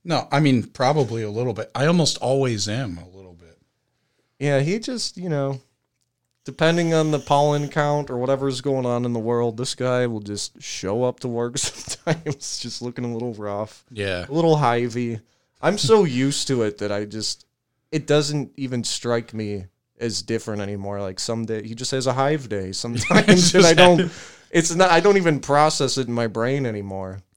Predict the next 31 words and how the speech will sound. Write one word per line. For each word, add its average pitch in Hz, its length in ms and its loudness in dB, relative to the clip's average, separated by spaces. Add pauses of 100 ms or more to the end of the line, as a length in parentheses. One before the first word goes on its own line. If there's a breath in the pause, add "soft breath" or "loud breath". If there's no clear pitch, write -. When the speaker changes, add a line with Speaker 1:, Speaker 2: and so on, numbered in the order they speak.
Speaker 2:
Maybe 151 380 2
just 139 220 -4
a 135 60 -2
quick 139 300 0
half 127 260 0
second, 127 280 -4
like, 117 200 -4
"Oh, 160 180 0
hive 107 240 -6
day." 98 240 -8 (160)
Speaker 1:
Now, 165 240 8
if 160 160 2
it's, 208 340 2
if 135 220 0
it 175 100 0
gets 151 280 0
really 120 340 0
bad 143 460 0 (160)
to 123 100 -8
where, 110 140 0
like, 92 240 -8
my 87 100 -8
chest - 560 -4
and 92 140 -6
stomach 104 480 -4
are 113 80 -2
broken 117 400 -6
out, 120 260 -6
then 127 180 0
I'm 110 140 -2
like, 92 260 -8